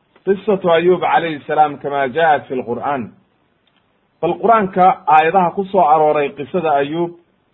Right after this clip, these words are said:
ayaynu wax ka soo qaadanaynaa. Qaala Allahu tacaala, Ilaahay waxa uu yidhi, "Wa Ayuuba id naadaa rabbahu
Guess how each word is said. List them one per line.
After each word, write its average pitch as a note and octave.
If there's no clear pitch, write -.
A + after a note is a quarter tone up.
ayaynu D#3+
wax C#3+
ka E3
soo D3
qaadanaynaa. B2+
Qaala G3
Allahu F#3
tacaala, D#3
Ilaahay C#3+
waxa B2
uu A#2
yidhi, F#2+
"Wa D3
Ayuuba G3+
id F3+
naadaa E3+
rabbahu C3+